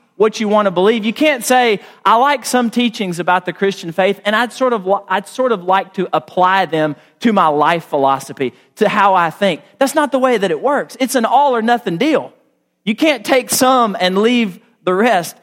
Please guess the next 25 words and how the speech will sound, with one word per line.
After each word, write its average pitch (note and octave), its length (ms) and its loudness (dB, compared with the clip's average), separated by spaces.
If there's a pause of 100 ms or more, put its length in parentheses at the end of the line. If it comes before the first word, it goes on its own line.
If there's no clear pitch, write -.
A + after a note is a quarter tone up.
(220)
Uh, E3+ 300 4
it B3+ 260 0
is A3 200 2
an G3+ 180 -2
all A#3+ 360 2
or G3+ 200 0
nothing G3+ 540 -2 (880)
type A3 280 0
proposal. F3+ 760 -4 (680)
And F3 100 -6
we've C#4+ 120 -4
got D4 120 -2
to B3 60 -4
reckon B3 300 -6
with B2+ 140 -8
that. A#2+ 280 -8 (800)
The F3+ 80 0
gospel, F3+ 720 -2 (560)
at F#3+ 120 0
its D#3+ 180 -8
core, D#3 680 -2 (460)
is F3+ 200 -2
something C4+ 420 0
that D#3 120 -6
happened, G#3+ 480 -6